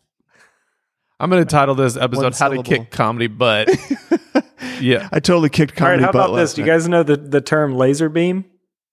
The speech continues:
Speaker 1: Uh,
Speaker 2: Laser beam?
Speaker 3: Yeah.
Speaker 1: Does it have to do with focus?
Speaker 3: No.
Speaker 1: Yeah, I don't.
Speaker 2: I
Speaker 1: Laser
Speaker 2: don't.
Speaker 1: beam.
Speaker 2: I don't.
Speaker 1: What?
Speaker 3: Okay, it's a, it's a joke that sets off a controversy.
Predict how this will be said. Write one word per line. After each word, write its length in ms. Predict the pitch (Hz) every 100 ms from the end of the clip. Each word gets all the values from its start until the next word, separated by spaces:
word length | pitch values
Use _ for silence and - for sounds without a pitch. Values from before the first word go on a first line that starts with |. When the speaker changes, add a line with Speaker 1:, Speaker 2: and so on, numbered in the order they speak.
| _ -
Speaker 1:
Uh, 320 | 123 165 170 165
Speaker 2:
Laser 420 | 139 165 202 208
beam? 440 | 180 214 233 262 -
Speaker 3:
Yeah. 340 | 135 139 127 120 -
Speaker 1:
Does 160 | 135
it 40 | 160
have 180 | 185 185
to 60 |
do 60 | 214
with 140 | 151 -
focus? 560 | 113 120 175 - - _ _ _ _ _ _ _ _
Speaker 3:
No. 840 | 135 127 131 131 135 127 120 123 -
Speaker 1:
Yeah, 240 | 117 104
I 60 | 143
don't. 280 | 135 113 -
Speaker 2:
I 120 | 110
Speaker 1:
Laser 200 | 131 147
Speaker 2:
don't. 120 | 156
Speaker 1:
beam. 280 | - - 98
Speaker 2:
I 40 | -
don't. 340 | 110 135 151 - -
Speaker 1:
What? 200 | - 110
Speaker 3:
Okay, 220 | 113 127
it's 160 | 139 139
a, 60 |
it's 280 | 127 139 131
a 60 | 131
joke 480 | 110 113 143 156 -
that 180 | 131
sets 340 | - 143 135 -
off 200 | 131 127
a 40 |
controversy. 1000 | - - 131 131 113 104 101 - 104 101